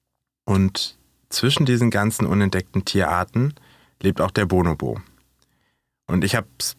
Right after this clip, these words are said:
bereits ausgeplaudert, du hast sie gesehen. Ich bin echt <laughs> ganz schön neidisch. Aber ich nehme an, es ist auch kein Zuckerschlecken, die zu finden.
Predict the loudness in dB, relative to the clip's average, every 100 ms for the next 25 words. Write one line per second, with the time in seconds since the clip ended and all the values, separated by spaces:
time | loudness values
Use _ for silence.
0 | -4 0 0 0 0 0 0 0 2 2
1 | 0 -2 -12 -4 0 2 2 0 2 2
2 | 2 2 0 -6 -14 _ _ _ -12 -6
3 | 0 4 4 4 2 -4 _ _ -20 _
4 | -2 -2 -8 -6 -4 0 0 2 2 2
5 | 0 0 0 0 -4 -12 -18 -18 -12 -2
6 | 0 2 4 4 2 2 0 0 -4 -2
7 | -2 -2 0 -2 0 0 0 0 -2 -2
8 | -6 -6 -6 -4 -4 -4 -8